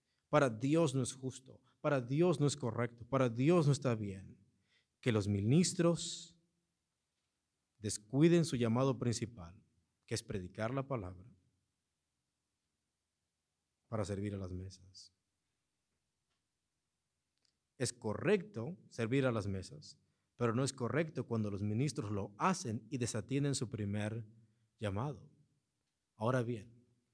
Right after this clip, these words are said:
por eso les dije que vieran esto a la luz de todo el libro.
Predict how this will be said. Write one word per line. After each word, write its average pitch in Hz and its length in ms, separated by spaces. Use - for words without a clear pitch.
por 110 140
eso 107 100
les 113 140
dije 127 240
que 113 100
vieran 123 320
esto 127 300
a 120 40
la 107 120
luz 120 180
de 113 140
todo 113 200
el 113 60
libro. 113 260